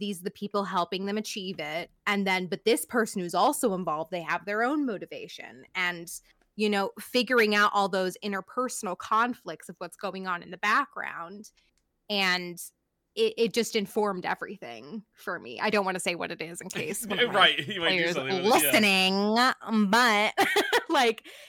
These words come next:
Speaker 1: it really did. Like, it, it really helped because the, the people involved in this wi-, are gods,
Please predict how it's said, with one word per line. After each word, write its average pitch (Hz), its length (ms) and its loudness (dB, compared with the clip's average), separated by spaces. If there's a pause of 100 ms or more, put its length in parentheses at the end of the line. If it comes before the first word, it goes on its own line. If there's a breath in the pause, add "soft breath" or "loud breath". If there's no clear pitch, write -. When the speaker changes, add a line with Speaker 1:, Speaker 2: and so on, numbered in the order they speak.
(140 loud breath)
Speaker 1:
it 247 140 0
really 320 320 -2
did. 269 320 -4
Like, 196 340 -2
it, 226 420 0
it 226 240 -4
really 226 280 -2
helped 233 240 0
because 220 300 -6
the, 202 120 -4 (180)
the 208 200 -4
people 233 360 -4
involved 196 580 2
in 165 140 -4
this 156 460 -6
wi-, 190 220 -4
are 175 220 -4
gods, 180 720 -4